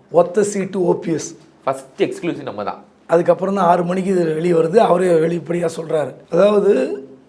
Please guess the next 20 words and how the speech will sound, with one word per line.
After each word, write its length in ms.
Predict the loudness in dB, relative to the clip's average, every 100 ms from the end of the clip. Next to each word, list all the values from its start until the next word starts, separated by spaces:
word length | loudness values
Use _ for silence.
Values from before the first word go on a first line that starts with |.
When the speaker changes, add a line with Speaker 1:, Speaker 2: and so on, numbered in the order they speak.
| 2
Speaker 1:
பாஜகவை 1200 | 4 6 6 10 10 8 2 2 2 0 -2 -8 -16 -20 _ _ _ _
அளவுக்கு 680 | 4 6 6 2 0 0 2
அதிகமாக 880 | 4 2 0 0 0 0 -2 -2 -10 -10
தூக்கி 300 | -6 -6 -6
பிடித்தவர், 540 | -8 -8 -2 -2 -2 -4 -10 -20 _ _ _ _ 0
காவடி 420 | 2 4 4 4
ஆட்டம் 280 | 2 0 2
ஆடியவர், 460 | 2 2 0 -2 -10 -20 -20 _ _ _ _
காவடி 360 | -2 2 2 2
சிந்து 340 | -2 -4 -4
பாடியவர், 580 | -2 0 0 0 -2 -4 -14 -20 _ 0
பாஜக 540 | 4 6 8 6 6 2
இருக்கிற 240 | 2 0
தலைவர் 380 | 0 2 4 4
கூட 160 | 4
கிடையாது, 340 | 2 0 -2 -2
ஓ 120 | -2
பி 140 | 2 0
எஸ் 140 | 0
தான். 140 | -8